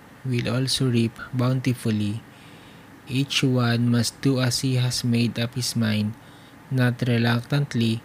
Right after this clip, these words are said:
or under compulsion, for God loves a cheerful giver. And God is able to provide with you with every blessing in abundance, so that you may always have enough of everything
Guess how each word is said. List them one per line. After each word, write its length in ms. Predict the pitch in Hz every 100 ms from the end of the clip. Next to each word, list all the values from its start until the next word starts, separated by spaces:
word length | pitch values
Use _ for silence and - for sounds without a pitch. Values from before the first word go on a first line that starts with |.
| - -
or 100 | 113
under 400 | - 123 120 120
compulsion, 880 | 117 113 113 110 107 - 104 104 - - - - -
for 240 | - 131 123
God 360 | 117 127 127 123
loves 320 | 117 113 -
a 80 | 117
cheerful 640 | - - 131 123 - 135
giver. 560 | 127 120 110 - 104 110 - - - - - - - -
And 240 | 127 127
God 260 | 123 131 143
is 140 | 147 -
able 320 | 143 135 135 131
to 80 | 156
provide 720 | - 151 127 120 110 110 120
with 240 | 127 117
you 320 | 120 117 113 113
with 240 | 117 107
every 320 | 123 127 143
blessing 560 | 131 123 117 - 117 110 117
in 160 | 117
abundance, 720 | 117 110 113 110 104 104 107 - - - - - - -
so 240 | - 131
that 320 | 123 123 -
you 80 | 135
may 240 | 131 120 -
always 480 | 131 135 143 139
have 180 | 143 131
enough 460 | 131 120 117 113 -
of 160 | 117
everything 680 | 120 120 123 123 - 107 110